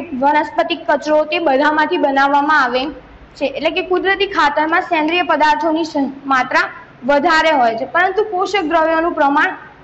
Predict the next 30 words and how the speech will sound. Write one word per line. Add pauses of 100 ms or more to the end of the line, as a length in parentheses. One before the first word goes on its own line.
(120)
ઓછું
હોય
છે.
કુદરતી
ખાતર
એ
પાણીમાં (120)
અદ્રાવ્ય
હોતું (320)
નથી.
પાણીમાં
અદ્રાવ્ય
નથી
એટલે
કે
તે
ઝડપથી
પાણીમાં
ઓગળી
જતું (400)
નથી.
કુદરતી
ખાતરને
આપણે
જમીનમાં
નાખીએ
છીએ (360)
ત્યારે
વરસાદના
સમયમાં